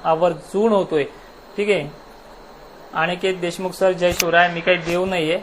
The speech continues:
मी तुमचा मित्र म्हणून काम करतोय. मी स्वयं घोषित हवामान तज्ज्ञही म्हणा मला किंवा आपला मित्रही म्हणा मला, मला काही ह्या गोष्टीचा फरक पडत नाही.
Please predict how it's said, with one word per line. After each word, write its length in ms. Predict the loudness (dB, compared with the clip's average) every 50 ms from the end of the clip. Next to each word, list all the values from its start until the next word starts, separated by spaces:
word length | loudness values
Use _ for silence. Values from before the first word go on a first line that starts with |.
| -6 -12 -10
मी 120 | -6 -6 -6
तुमचा 280 | -4 -4 -2 0 0
मित्र 320 | 0 -2 -4 0 2 2 2
म्हणून 220 | 2 0 -2 2
काम 220 | 4 4 4 2
करतोय. 280 | 0 -6 -4 -2 -2 -4
मी 160 | -4 -4 -8
स्वयं 340 | -6 -4 -2 0 -2 -2 -2
घोषित 260 | -6 -6 -6 -4 -2
हवामान 320 | 0 2 2 2 0 -2 -2
तज्ज्ञही 300 | -2 -2 0 0 0 0
म्हणा 220 | 0 0 0 0 2
मला 240 | 2 2 2 2 2 0 -6 -18 -20 -20 -20 -18 -10 -4
किंवा 140 | 0 2 2
आपला 300 | 2 4 4 4 4 2
मित्रही 420 | 0 -4 -4 0 2 2 2 2
म्हणा 200 | 2 0 0 2
मला, 160 | 2 2 0
मला 200 | 2 2 0 0
काही 440 | 2 2 2 2 2 2 2 2 4
ह्या 100 | 4 2
गोष्टीचा 340 | 2 -2 -4 -4 -4 -2 -2
फरक 260 | 0 0 0 0 0
पडत 160 | -2 -4 -4 -4
नाही. 180 | -4 -6 -6